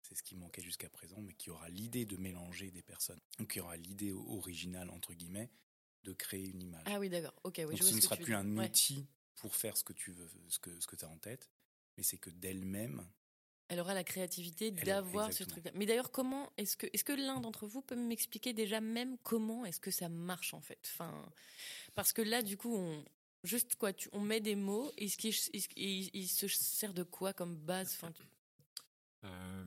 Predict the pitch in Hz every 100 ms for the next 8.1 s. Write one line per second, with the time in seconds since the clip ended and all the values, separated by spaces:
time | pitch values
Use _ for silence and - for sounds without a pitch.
0 | 98 170 139 - - 110 - 113 110 101
1 | 120 135 175 - - 107 104 101 104 101
2 | 104 104 131 113 117 120 123 - 113 113
3 | 107 107 127 139 107 - 123 - - 98
4 | 92 87 87 90 - - 104 95 92 -
5 | 101 - 120 107 101 98 123 123 107 98
6 | 107 101 - 107 120 123 101 - 101 101
7 | 95 - 101 92 110 95 107 104 98 -